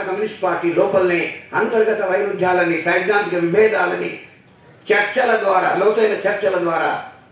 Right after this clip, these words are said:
పరిష్కరించుకునేటువంటి పద్ధతి స్థిరపడి ఉండలేదు. అది దాని యొక్క అత్యంత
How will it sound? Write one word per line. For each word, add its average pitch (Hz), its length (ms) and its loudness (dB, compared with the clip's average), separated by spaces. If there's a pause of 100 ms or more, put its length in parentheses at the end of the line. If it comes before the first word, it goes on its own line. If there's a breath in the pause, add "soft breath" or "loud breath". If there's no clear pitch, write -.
(140)
పరిష్కరించుకునేటువంటి 180 1160 0 (100)
పద్ధతి 170 360 -2 (1300)
స్థిరపడి - 520 2 (100)
ఉండలేదు. 175 420 -2 (1500)
అది 170 260 0
దాని 160 180 2
యొక్క 143 220 -2
అత్యంత 143 280 -4